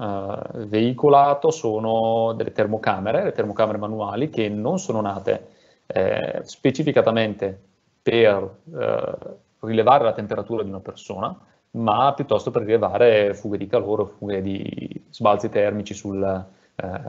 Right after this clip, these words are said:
su apparecchiature, su edifici, eccetera, e, mm, e quindi vengono, tra virgolette,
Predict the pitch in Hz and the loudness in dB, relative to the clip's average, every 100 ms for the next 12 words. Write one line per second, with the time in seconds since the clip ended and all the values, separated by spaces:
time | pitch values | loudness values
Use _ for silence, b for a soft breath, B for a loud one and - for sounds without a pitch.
0 | 113 - _ _ 101 - 98 - 101 113 | -16 -20 _ _ -6 -2 -2 0 -2 2
1 | 110 95 107 107 104 110 101 123 - 98 | 0 0 -2 -2 -2 -4 -2 -4 -2 0
2 | 104 110 - B B B - 110 107 104 | 0 0 -2 B B B -2 2 4 4
3 | 107 104 104 101 101 104 104 - - _ | 2 -2 -4 -4 -6 -8 -8 -10 -16 _
4 | - _ _ _ _ _ _ 139 131 123 | -20 _ _ _ _ _ _ -2 0 2
5 | 123 113 113 117 113 117 107 107 113 101 | 4 4 4 2 2 2 0 2 4 4
6 | - - 107 107 - | 2 4 6 4 -2